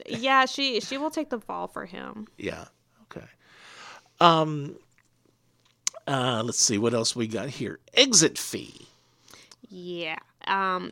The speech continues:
Speaker 1: that is usually a very large fee, um, that a victim has to pay the pimp if she is trying to leave. And so, obviously, the trafficker is gonna set it up to a very high amount to try to discourage her from leaving,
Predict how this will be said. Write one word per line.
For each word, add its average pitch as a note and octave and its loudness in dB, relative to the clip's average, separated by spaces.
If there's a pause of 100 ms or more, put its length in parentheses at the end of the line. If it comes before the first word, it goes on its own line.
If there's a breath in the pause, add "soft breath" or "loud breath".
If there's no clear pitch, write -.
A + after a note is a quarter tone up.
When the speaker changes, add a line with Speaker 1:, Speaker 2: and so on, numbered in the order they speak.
(160)
Speaker 1:
that G#3+ 2
is A3 -2
usually G3+ -2
a F#3 -6
very F#3 -4
large G#3+ -2
fee, E3+ -8 (360)
um, F#3+ 0
that F#3 -2
a F#3 -2
victim G3 -4 (120)
has F#3+ -8
to C4 0
pay A3+ -4
the B3+ -2
pimp F#3+ -8
if F#3+ -2
she G3 -10
is G3 -8
trying F#3 -8
to - -12
leave. C#3 -10 (480 loud breath)
And G#3+ 6
so, G#3 4 (200)
obviously, A3 6
the G3 2
trafficker G3 -4
is G3 -4
gonna F#3+ -6
set F#3+ -4
it F#3 -4
up F3+ -6
to F#3+ -4
a F#3 -4
very F#3 -2
high F#3 -4
amount F3+ -4
to - -8
try F#3 -4
to F#3 -4
discourage B3 -2
her F#3 -6
from F3+ -6
leaving, G3 -6